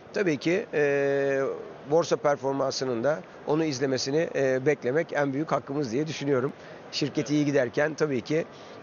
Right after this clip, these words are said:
e, performansında ve, e, e, hisselerinde, e, tabii orası kendi kendine işleyen bir mekanizma pazar olduğu için ama biz şirket ortakları olarak tabii ki hedefimiz,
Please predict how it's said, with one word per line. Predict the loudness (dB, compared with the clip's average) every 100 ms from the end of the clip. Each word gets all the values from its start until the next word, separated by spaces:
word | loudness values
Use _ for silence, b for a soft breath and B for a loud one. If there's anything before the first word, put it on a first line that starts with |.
| 0
e, | 2 4 2 2
performansında | 2 2 2 0 0 -2 -2 2 2 4
ve, | 4 4
e, | 2 2 4 2 -2 -12 -18 -18 -18 -2 2
e, | 4 2 0 -4
hisselerinde, | 0 2 4 2 0 0 0 -2 -2
e, | 2 2 0
tabii | 0 0
orası | 0 0 0 2 0 0 -8 -18 -4
kendi | 0 2 2
kendine | 0 0 -2
işleyen | -2 0 0
bir | 0 -2 -2
mekanizma | 0 0 0 0
pazar | 0 2 2
olduğu | 2 2
için | 2 2 -2 0
ama | 2 2 0 B B 0
biz | 0 -2 -4
şirket | -2 0 2
ortakları | 2 2 0 2 2
olarak | 2 2 0 -6 B B -4
tabii | 0 2 2
ki | 2 4
hedefimiz, | 4 2 2 0 -2